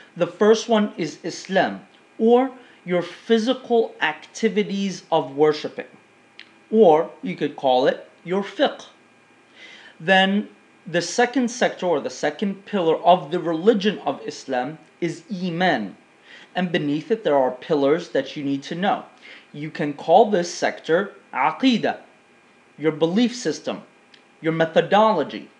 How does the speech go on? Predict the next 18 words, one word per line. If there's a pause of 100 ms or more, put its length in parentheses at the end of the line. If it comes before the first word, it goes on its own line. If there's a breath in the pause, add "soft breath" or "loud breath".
This
will
all
follow
under (100)
Iman. (800 loud breath)
And
then
your
third (760 soft breath)
is (180)
Al-Ihsan. (1000 loud breath)
And
you
can
also
call
it